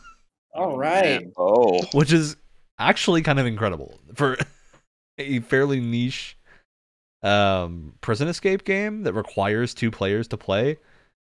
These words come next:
Speaker 1: It's a pretty impressive sales number, uh, especially considering that I believe A Way Out had the thing where only one person needs to buy it to be able to play it with the other person.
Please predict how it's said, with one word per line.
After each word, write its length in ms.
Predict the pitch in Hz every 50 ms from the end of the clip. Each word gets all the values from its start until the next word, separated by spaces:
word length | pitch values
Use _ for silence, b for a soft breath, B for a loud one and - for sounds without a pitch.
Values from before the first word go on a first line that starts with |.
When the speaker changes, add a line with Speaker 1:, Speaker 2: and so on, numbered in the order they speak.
| _ _ _ _ _ _ _ _ _ _ _ _ -
Speaker 1:
It's 480 | 107 107 101 - - - - - - - _ - - - _ _ _ _ _ _ _ -
a 80 | 110 110
pretty 320 | - - 143 165 175 147
impressive 500 | 107 95 90 - 107 107 - - 90 85
sales 300 | - 92 87 87 87 -
number, 380 | 85 76 69 64 64 - 104 - _ _ _ -
uh, 60 | 101 90
especially 380 | 92 - - 165 170 208 165
considering 480 | - 107 98 - 120 120 120 110 101 98
that 180 | 95 92 87
I 80 | 78 95
believe 260 | 92 101 95 110 123
A 60 | 117
Way 160 | 98 98 98 95
Out 160 | 95 92 92
had 160 | 92 95 87
the 60 | 87
thing 260 | 82 - 98 95 95
where 240 | 90 90 90 82 65 -
only 180 | - 104 104 101
one 300 | 95 87 95 95 98 95
person 360 | - 98 95 - - 98 95
needs 220 | 92 92 87 - -
to 80 | 92
buy 220 | 85 78 87 87 92
it 180 | 95 - -
to 80 | - 85
be 60 | 87
able 120 | 87 87
to 60 | 80 76
play 220 | - - 87 92
it 80 | 92 78
with 100 | 87 110
the 80 | 104
other 120 | 107 113 117
person. 420 | - 131 127 - - 147 151